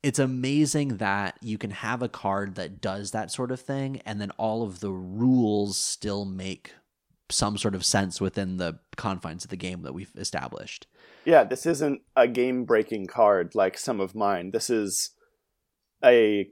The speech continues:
Speaker 2: card that fully works within the confines of the rules, but exploits them in various ways. It's a good multi-tool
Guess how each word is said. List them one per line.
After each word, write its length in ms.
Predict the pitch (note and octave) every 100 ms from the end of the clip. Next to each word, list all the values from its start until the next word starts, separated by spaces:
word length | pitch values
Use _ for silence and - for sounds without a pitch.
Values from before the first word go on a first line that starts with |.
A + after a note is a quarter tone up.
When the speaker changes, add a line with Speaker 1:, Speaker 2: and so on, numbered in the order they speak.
| -
Speaker 2:
card 360 | - C3+ A#2+ G#2
that 120 | -
fully 300 | - E3+ C#3
works 400 | C3 D3 - -
within 320 | A#2+ C#3+ C3
the 80 | A2+
confines 580 | - A#2+ B2+ A#2 A2 A2
of 120 | G2+
the 100 | G#2
rules, 400 | A#2+ A2 F2 -
but 160 | G#2
exploits 580 | G#2 - - - G2+ -
them 240 | - E2+ F2+
in 400 | G2 F2+ E2+ G2+ _ -
various 520 | A2+ G2 F2+ - -
ways. 460 | F#2 C#2+ D2 - - _ _ _ _ _ G#2+
It's 120 | B2+
a 60 |
good 200 | B2+ C3
multi-tool 680 | B2+ B2+ C3+ A2 G#2 A2 F#2+